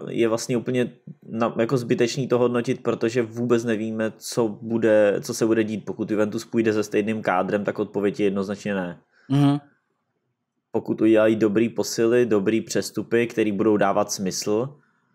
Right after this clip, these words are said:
Speaker 1: tak proč ne, jako, proč ne, ale otázka, jak budou přemýšlet nad přestupama, eh, koho přivedou, jaký typy hráčů přivedou, jestli se podívají na ten kádr, co tomu kádru chybí,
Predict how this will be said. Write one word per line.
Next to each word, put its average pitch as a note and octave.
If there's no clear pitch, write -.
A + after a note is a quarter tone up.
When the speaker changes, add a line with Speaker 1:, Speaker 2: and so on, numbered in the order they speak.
Speaker 1:
tak F#2
proč -
ne, F#2+
jako, E2+
proč -
ne, G#2
ale F2+
otázka, G#2+
jak G#2+
budou A2
přemýšlet A2
nad G2
přestupama, A2+
eh, F2+
koho A2
přivedou, G#2
jaký G2+
typy A#2
hráčů A2+
přivedou, F#2+
jestli G2
se A2+
podívají A#2
na A2+
ten A2+
kádr, G2
co -
tomu F#2+
kádru F#2
chybí, F#2